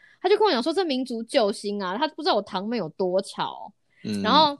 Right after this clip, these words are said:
Speaker 1: 因为我老公真的非常安静，所以他就跟他吃了一顿饭之后，我堂哥就说：“啊。”他跟我讲说：“这注-，这注厚厚欸，你敢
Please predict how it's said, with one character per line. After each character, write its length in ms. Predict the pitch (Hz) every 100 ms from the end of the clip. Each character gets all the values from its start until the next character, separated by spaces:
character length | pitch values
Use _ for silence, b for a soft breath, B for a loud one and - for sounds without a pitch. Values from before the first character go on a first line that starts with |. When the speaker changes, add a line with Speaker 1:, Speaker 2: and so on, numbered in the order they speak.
| _
Speaker 1:
因 140 | 311
为 60 | 370
我 140 | 294
老 180 | 240 190
公 200 | 226 233
真 140 | 247 285
的 120 | 233
非 140 | 233
常 140 | 240 170
安 300 | 170 185 202
静， 300 | - 170 147
所 120 | 269
以 0 |
他 80 | 302
就 80 | 302
跟 100 | 277
他 100 | 277
吃 220 | - 311
了 80 | 311
一 80 |
顿 200 | 196 240 214
饭 220 | 220 180
之 180 | 180 190
后， 320 | 214 185 - b b _
我 60 |
堂 140 | 190 208
哥 100 | 214
就 100 | 226
说 380 | 220 214 208 202
：“啊。” 300 | 190 196 165 165 _ _ _ _
他 80 | 226
跟 140 | 233
我 20 | 254
讲 120 | 190
说 120 | 226
：“这 140 | 220
注-， 260 | 247 - 262 208
这 160 | 269
注 240 | 269 277 233
厚 220 | 214 214
厚 220 | 226 185
欸， 100 | 156
你 80 | 185
敢 120 | 151